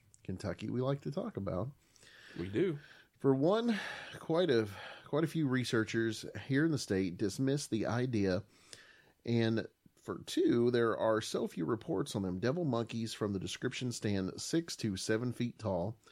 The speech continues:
Speaker 1: covered with hair, and walk bipedal just like a man.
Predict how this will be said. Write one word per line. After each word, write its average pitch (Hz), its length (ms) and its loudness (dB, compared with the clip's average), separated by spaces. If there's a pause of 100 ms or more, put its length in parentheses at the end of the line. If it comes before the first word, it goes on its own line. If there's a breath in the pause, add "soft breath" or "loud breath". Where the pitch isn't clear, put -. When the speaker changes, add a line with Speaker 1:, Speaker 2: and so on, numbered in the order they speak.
(280 soft breath)
Speaker 1:
covered 196 260 0
with 139 160 2
hair, 98 300 2
and 101 280 -2
walk 104 320 2
bipedal 107 520 -2
just - 220 -6
like 127 160 -2
a 127 60 0
man. - 480 -4